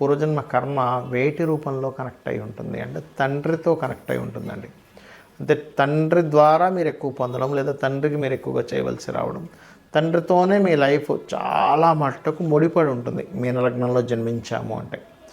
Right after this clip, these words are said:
Otherwise, ఏదైనా ఒక వ్యాపారం పెట్టి, ఆ వ్యాపారం సంబంధించిన విషయంలో కొన్నిసార్లు రాంగ్ డెసిషన్‌గా రాంగ్ ఇన్వెస్ట్‌మెంట్స్ చేయడం జరుగుతూ ఉంటుంది. Sometimes అది మీ లగ్నం నుంచి ఆరో స్థానంలో రవి స్థానంలో ఉండే గ్రహాలు,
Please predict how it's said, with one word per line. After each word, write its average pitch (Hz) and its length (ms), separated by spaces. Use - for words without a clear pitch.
Otherwise, 180 440
ఏదైనా 170 320
ఒక 156 80
వ్యాపారం 151 840
పెట్టి, 147 240
ఆ 147 200
వ్యాపారం 151 600
సంబంధించిన 139 560
విషయంలో 135 600
కొన్నిసార్లు 160 560
రాంగ్ 156 320
డెసిషన్‌గా 143 640
రాంగ్ 160 340
ఇన్వెస్ట్‌మెంట్స్ 156 580
చేయడం 123 200
జరుగుతూ 110 320
ఉంటుంది. 135 320
Sometimes 170 500
అది 170 540
మీ 180 260
లగ్నం 165 360
నుంచి 170 220
ఆరో 147 240
స్థానంలో 147 480
రవి 135 280
స్థానంలో 143 580
ఉండే 131 260
గ్రహాలు, 120 560